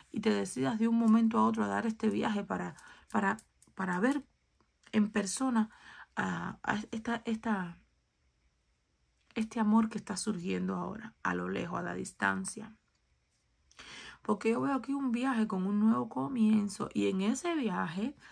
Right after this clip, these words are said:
vas a salir embarazada o vas a dejar en embarazo, si eres hombre, a esa persona.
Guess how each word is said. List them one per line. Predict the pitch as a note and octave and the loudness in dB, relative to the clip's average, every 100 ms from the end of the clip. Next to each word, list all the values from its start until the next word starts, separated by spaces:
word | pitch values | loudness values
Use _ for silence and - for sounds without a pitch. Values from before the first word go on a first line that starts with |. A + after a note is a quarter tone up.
| - - _ | -20 -20 _
vas | F3+ F#3 G3 A3 - | -8 -2 -2 -2 -6
a | A3+ | -4
salir | G#3 F3+ F#3+ A3+ | -4 -2 -2 -2
embarazada | B3 G#3+ G#3 G#3+ A3 F#3 E3+ E3+ A3 - | 0 0 0 -2 -4 -6 -8 -6 -6 -6
o | A3+ G#3 | -2 0
vas | F#3+ F3+ F#3 - | 0 -4 -4 -2
a | A3 | 0
dejar | G#3+ F3 F3+ | 0 -2 -6
en | G3 G#3 | -2 -2
embarazo, | F3+ F3+ F3+ F3+ - A3+ | -2 -6 -6 -6 -8 -12
si | - | -8
eres | F3+ G3 - | -6 -6 -8
hombre, | A3+ F#3 F3+ A3 - | -6 -4 -2 -4 -6
a | F3 | -8
esa | E3 G3 | -8 -8
persona. | F#3 G#3 - C4+ G#3+ F#3 | -6 -6 -4 -4 -4 2